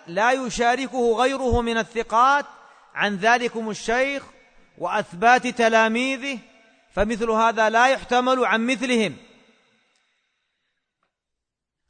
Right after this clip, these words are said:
قد يكون الذي يوصف بهذا من الثقات أو الصدوقين أو الضعفاء أو نحو ذلك.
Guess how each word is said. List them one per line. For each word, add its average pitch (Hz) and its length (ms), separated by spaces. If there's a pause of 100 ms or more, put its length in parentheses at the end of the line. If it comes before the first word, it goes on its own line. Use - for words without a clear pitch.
قد 220 180
يكون 269 400
الذي 254 340
يوصف 269 380
بهذا 247 560
من 220 160
الثقات 220 560
أو 214 140
الصدوقين 214 680
أو 214 160
الضعفاء 196 640
أو 214 140
نحو 180 260
ذلك. 156 600